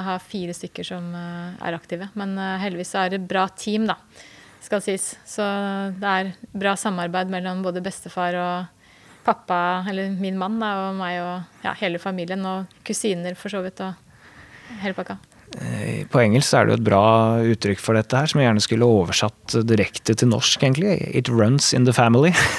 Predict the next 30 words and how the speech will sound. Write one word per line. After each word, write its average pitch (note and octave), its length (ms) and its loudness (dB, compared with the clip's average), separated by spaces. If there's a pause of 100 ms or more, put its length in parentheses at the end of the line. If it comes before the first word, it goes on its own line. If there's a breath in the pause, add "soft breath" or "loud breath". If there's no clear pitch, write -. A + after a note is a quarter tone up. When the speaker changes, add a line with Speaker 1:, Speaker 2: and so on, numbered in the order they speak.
(120)
Speaker 1:
Yes, - 240 2
that's - 240 -6
correct. G#3 320 -6
Speaker 2:
<laughs> G3 1800 2
Det A#2+ 240 4
løper G#2 380 4
i - 20 4
familien. B2 380 6
Det C3+ 80 8
er D#3 80 8
nesten, D3+ 340 6
eh, C#3 640 8
nesten C3+ 320 4
sånn B2 240 6
her, D3 240 6
at C3 160 2
vi B2+ 60 6
kunne B2+ 180 6
tatt A#2+ 240 2
en A#2 80 8
direkte A#2 480 4
oversettelse. A#2 800 2
Men, C#3+ 260 6
eh, C#3+ 240 6 (720 loud breath)
med D3 260 6
en F3 140 6
far E3 420 4
som A3 160 4
var E3 140 6
så F3 100 6